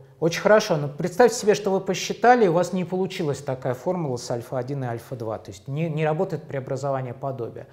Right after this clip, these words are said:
Ну тогда вы на это все плюете, то, что вот я здесь писал, и говорите, что по порядку величины вы можете сказать так, что дельта X порядка — это L X поделить на L X плюс L гамма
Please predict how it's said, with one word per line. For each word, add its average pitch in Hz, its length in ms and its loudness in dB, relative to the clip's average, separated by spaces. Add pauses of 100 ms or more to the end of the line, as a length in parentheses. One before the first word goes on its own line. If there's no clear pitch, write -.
(380)
Ну 196 60 0
тогда 240 320 10
вы 220 300 10
на 190 180 4
это 202 180 2
все 185 440 2
плюете, 196 720 -2 (480)
то, 127 80 -6
что - 200 -10
вот 123 180 -8
я 135 120 -2
здесь 123 240 -6
писал, - 540 -10 (340)
и 143 60 -6
говорите, 185 440 4
что - 200 0
по 165 100 -2
порядку 175 460 4
величины 180 580 -2
вы 160 160 0
можете 160 400 -4
сказать 156 420 -4
так, 127 200 -6
что - 180 -10
дельта 156 400 0
X 214 460 -2 (480)
порядка — 139 640 -2
это 127 420 -6
L 147 180 0
X 214 280 -4
поделить 127 560 -6
на 123 340 -8
L 127 200 -6
X 165 260 -4
плюс - 560 -10 (640)
L 123 160 -4
гамма 160 560 2